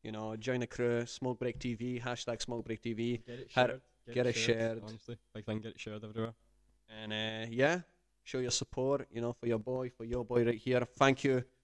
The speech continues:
Speaker 1: Ryan. I appreciate
Speaker 2: Yeah,
Speaker 1: for you
Speaker 2: no
Speaker 1: for
Speaker 2: worries, no
Speaker 1: coming.
Speaker 2: worries.
Speaker 1: And anything you wanna plug in before we leave?
Speaker 2: Uh, I just want to plug in the Flying Cloud Circus again. Ri-, right now, there's not much on it at all. I've just set up, uh, all these Instas and stuff like that.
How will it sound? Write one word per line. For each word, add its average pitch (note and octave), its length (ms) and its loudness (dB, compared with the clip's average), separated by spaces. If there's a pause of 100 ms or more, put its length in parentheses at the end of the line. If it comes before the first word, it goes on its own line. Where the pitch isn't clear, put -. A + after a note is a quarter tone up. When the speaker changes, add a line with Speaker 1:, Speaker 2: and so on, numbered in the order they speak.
(120)
Speaker 1:
Ryan. B2 500 8
I A#2 60 0
appreciate B2 420 -2
Speaker 2:
Yeah, A#2+ 120 -2
Speaker 1:
for B2 80 -2
you A#2 160 0
Speaker 2:
no G#2+ 60 -10
Speaker 1:
for A#2 80 -6
Speaker 2:
worries, A2+ 140 -10
no C3 60 2
Speaker 1:
coming. C3 260 2
Speaker 2:
worries. A#2 540 0
Speaker 1:
And A#2 200 2 (440)
anything B2+ 340 2
you B2+ 100 2
wanna B2 160 6
plug C3 320 2
in C3 160 4
before B2 260 2
we B2 140 -2
leave? C#3 240 -4 (420)
Speaker 2:
Uh, A#2+ 360 -2
I D3 180 0
just - 180 -12
want A#2+ 120 -6
to - 40 -10
plug G#2 180 2
in G2+ 180 -4 (180)
the G#2+ 120 -10
Flying G#2+ 300 -6
Cloud A2+ 160 -6
Circus - 360 -8
again. C3 260 -6 (140)
Ri-, A#2 260 4
right C3 180 4
now, G#2+ 120 4
there's A2+ 160 -2
not E2 100 -4
much A2 220 -4
on A2 100 -4
it - 60 -8
at - 120 -12
all. A#2 280 -2
I've F#2 120 -2
just - 220 -6
set - 180 -4
up, - 220 0 (180)
uh, G2+ 260 0
all G#2 140 -4
these G2+ 220 -8
Instas G#2 400 -10
and G#2 100 -14
stuff - 260 -10
like G#2 100 -10
that. A2 140 -6